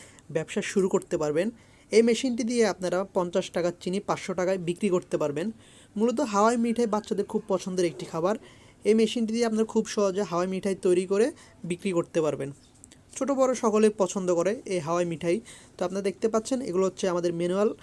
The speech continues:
এসএস কোয়ালিটির হাওয়াই মিঠাই মেশিন। আপনারা এই মেশিনগুলো দিয়ে খুব সহজে নতুন নতুন উদ্যোক্তা যারা আছেন, ব্যবসা শুরু করতে পারবেন। অল্প পুঁজিতে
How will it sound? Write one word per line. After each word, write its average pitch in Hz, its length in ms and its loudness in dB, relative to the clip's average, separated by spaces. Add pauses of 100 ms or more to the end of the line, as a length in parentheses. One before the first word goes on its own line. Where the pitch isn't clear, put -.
(240)
এসএস 196 300 -4
কোয়ালিটির 196 440 0
হাওয়াই 175 320 0
মিঠাই 175 280 -4
মেশিন। 175 300 -4 (100)
আপনারা 175 240 -6
এই 220 180 -2
মেশিনগুলো 202 540 0
দিয়ে 208 280 -2 (360)
খুব 240 160 -4
সহজে 214 460 0 (160)
নতুন 190 240 -4 (140)
নতুন 202 260 -6
উদ্যোক্তা 180 460 -4
যারা 170 240 0
আছেন, 233 260 -2 (400)
ব্যবসা 180 280 -2
শুরু 202 260 0
করতে 180 260 -2
পারবেন। 156 340 -2 (380)
অল্প 202 260 0
পুঁজিতে 175 420 0